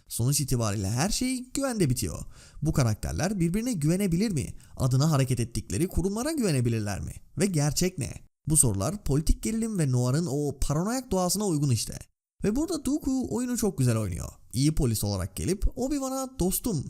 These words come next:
diyor. İçinde bulundukları duruma üzgün olduğunu belirtiyor. Sadece yardım etmek istediğini ve aslında bu durumun kontrolünün onun elinde olmadığını aktarmaya çalışıyor.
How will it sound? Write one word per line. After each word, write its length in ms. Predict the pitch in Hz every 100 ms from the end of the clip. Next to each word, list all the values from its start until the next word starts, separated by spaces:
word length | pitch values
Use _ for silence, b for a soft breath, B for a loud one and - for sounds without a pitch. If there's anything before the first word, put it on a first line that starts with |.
| 117
diyor. 220 | 104 - - - _ -
İçinde 340 | 120 120 156
bulundukları 520 | 156 131 117 107 104
duruma 320 | 139 208 277
üzgün 240 | 240 247 330
olduğunu 400 | 359 285 285 277
belirtiyor. 440 | 160 127 101 - - _ -
Sadece 440 | - 359 381 294
yardım 440 | 277 208 208 196 233
etmek 280 | - 135
istediğini 640 | 120 - 80 95 90 147 202
ve 60 | -
aslında 500 | - - 247 233 196
bu 100 | 247
durumun 320 | 247 165 135
kontrolünün 540 | 131 131 127 113 185
onun 220 | 226 226
elinde 280 | 240 220 220
olmadığını 640 | 247 220 247 226 165 147 135
aktarmaya 460 | 127 123 117 120
çalışıyor. 460 | - 117 123 -